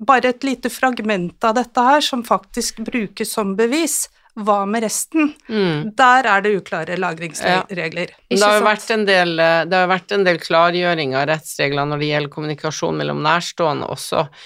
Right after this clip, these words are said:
Speaker 2: De som ikke har vitneplikt etter loven, skal man kunne oppbevare det, eller skal det slettes? Så det skjer ting, men det er fortsatt uklart, det er jeg enig i. At man må prøve å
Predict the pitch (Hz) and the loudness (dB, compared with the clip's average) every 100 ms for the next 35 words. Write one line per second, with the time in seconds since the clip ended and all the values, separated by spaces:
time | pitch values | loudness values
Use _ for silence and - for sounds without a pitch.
0 | - - 170 - 156 151 156 156 175 _ | -18 -6 -4 -2 -4 -2 -2 -2 -6 _
1 | 180 175 - 175 - 139 - 147 165 175 | -4 -2 -4 -6 -6 -6 -4 2 4 2
2 | 156 90 143 - 156 156 147 147 151 143 | 0 -6 -8 -4 -2 -2 -4 -4 -6 -6
3 | - 160 156 147 151 156 147 - 143 143 | -6 0 2 4 2 0 -4 -8 -8 -4
4 | 156 - - 151 - - - - - 175 | -6 -6 -10 -10 -12 -18 -20 -20 -8 -2
5 | 175 180 - 208 214 - 175 160 156 160 | 0 0 2 0 0 -2 -2 -2 0 -2
6 | - 185 214 - 151 165 185 170 - 151 | -2 -2 -2 0 -4 -2 0 0 0 -2
7 | 135 143 151 113 151 143 160 165 165 160 | 0 0 -2 -4 -6 -6 -6 -2 -2 -2
8 | 156 - 175 175 151 131 139 139 | -4 0 2 2 2 0 0 -2